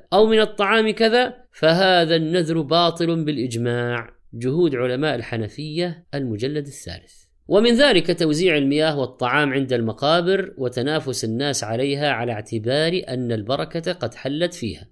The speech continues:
وقد سئل الشيخ عبد العزيز بن باز رحمه الله عن الأكل والشرب فقال:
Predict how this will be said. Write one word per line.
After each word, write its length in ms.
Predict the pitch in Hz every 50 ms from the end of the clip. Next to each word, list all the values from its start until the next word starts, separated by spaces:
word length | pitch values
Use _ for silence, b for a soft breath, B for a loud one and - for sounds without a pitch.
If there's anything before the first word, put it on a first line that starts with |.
| _ _ -
وقد 240 | - 113 139 131 -
سئل 320 | - 196 190 185 160 139
الشيخ 340 | 131 - - 175 165 - 143
عبد 260 | 127 113 117 117 120
العزيز 340 | 117 113 113 127 151 160 143
بن 80 | 123
باز 180 | 135 147 135 120
رحمه 380 | 113 104 123 135 135 131 117 110
الله 200 | 113 123 147 147
عن 200 | 123 120 120 113
الأكل 360 | 104 - 147 151 - 123 117
والشرب 480 | 110 104 - - - 151 156 131 110
فقال: 540 | - 107 101 - - 139 135 - - 123 135